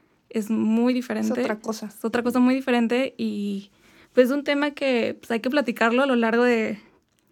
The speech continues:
Speaker 1: de este podcast.
Speaker 2: Por ejemplo, a mí me pasa mucho también que cuando tengo un mal día, pienso mucho en de que, "Ay, fue mi culpa". O sea, como el hecho de no aceptar de que, pues, bueno, o sea, a lo mejor no fui tan organizada el día de hoy y me pesa el,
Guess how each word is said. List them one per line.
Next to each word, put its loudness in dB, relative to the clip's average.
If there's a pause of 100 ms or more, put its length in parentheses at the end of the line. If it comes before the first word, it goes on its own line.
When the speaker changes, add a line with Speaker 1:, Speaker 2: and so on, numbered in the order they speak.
(140)
Speaker 1:
de 4
este 2
podcast. -8 (380)
Speaker 2:
Por 0
ejemplo, -4
a 0
mí 0
me -2
pasa -2
mucho -4
también -4
que -8
cuando -4
tengo -2
un -2
mal -2
día, -2 (240)
pienso -2
mucho -4
en -2
de -8
que, -20
"Ay, -2
fue -6
mi 0
culpa". -4
O -8
sea, -6
como -2
el -4
hecho -4
de 0
no 0
aceptar -4
de -6
que, -8
pues, -10
bueno, -4
o -4
sea, -4
a -4
lo -6
mejor -4
no -2
fui -4
tan -4
organizada -4
el -6
día -2
de -2
hoy -4 (440)
y -2
me -2
pesa -4
el, -6